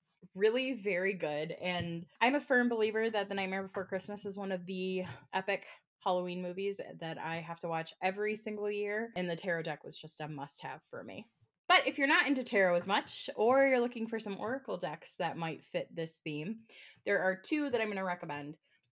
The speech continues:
The first one is the Halloween Oracle.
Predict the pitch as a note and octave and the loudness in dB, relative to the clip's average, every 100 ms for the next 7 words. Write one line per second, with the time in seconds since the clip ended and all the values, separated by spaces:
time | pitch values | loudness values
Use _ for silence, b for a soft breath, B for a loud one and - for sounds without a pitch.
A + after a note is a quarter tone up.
0 | _ _ G#3+ A3 - E4 E4+ - A3 G#3 | _ _ -2 0 2 0 0 -4 -2 -2
1 | - F#3+ F#3+ - _ F3+ F#3 - G3+ G3+ | -2 -2 -2 -6 _ 0 0 4 4 4
2 | G3 F3 F3 G3 A3 A#3+ A#3+ C4+ C4+ C#4+ | 4 0 -4 -4 -2 0 2 4 4 4